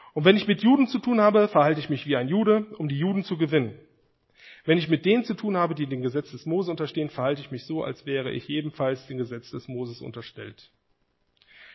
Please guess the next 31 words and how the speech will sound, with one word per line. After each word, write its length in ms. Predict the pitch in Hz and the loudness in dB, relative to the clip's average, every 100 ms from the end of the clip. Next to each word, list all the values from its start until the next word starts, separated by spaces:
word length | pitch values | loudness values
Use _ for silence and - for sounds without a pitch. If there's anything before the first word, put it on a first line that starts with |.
| _ | _
Denn 140 | - 131 | -6 -6
ich 140 | 127 | -4
möchte 340 | 143 175 - 131 | -2 -2 -2 -4
auch 160 | 135 | -4
diese 320 | - 165 175 | -8 -8 -4
Menschen 460 | 160 131 131 - 127 | -2 -2 -4 -8 -10
gewinnen. 360 | 123 120 107 113 _ _ _ _ _ _ _ _ _ _ - - - | -10 -10 -12 -16 _ _ _ _ _ _ _ _ _ _ -20 -20 -6
Und 120 | 156 | 2
wenn 100 | 170 | 4
ich 140 | 196 180 | 4 2
mit 120 | 139 | 2
Menschen 420 | 156 208 - 220 | 4 4 2 -4
zu 100 | - | -6
tun 220 | - 202 | -4 -2
habe, 200 | 175 170 | 0 0
deren 240 | 156 147 139 | 0 0 -2
Gewissen 300 | 135 180 147 | -6 -6 -8
empfindlich 500 | 131 208 220 185 170 | -6 -4 -4 -6 -6
ist, 180 | 170 - - _ _ _ | -8 -8 -20 _ _ _
verzichte 560 | 147 139 - 180 - | -6 -6 -6 -10 -8
ich 220 | 147 - | -8 -8
auf 160 | 151 131 | -10 -6
meine 200 | 131 127 | -6 -6
Freiheit, 680 | - - 117 110 113 110 - _ _ - _ | -10 -8 -6 -6 -8 -10 -16 _ _ -20 _
weil 220 | 135 127 | -4 -4
ich 180 | 127 - | -4 -8
auch 340 | - 135 139 - | -2 -2 -2 -8
diese 260 | 143 139 | -8 -6
Menschen 540 | 127 120 120 131 123 123 - | -4 -6 -10 -10 -12 -14 -10
gewinnen 400 | 127 127 127 120 | -8 -6 -8 -8
möchte. 380 | 107 - - | -12 -14 -18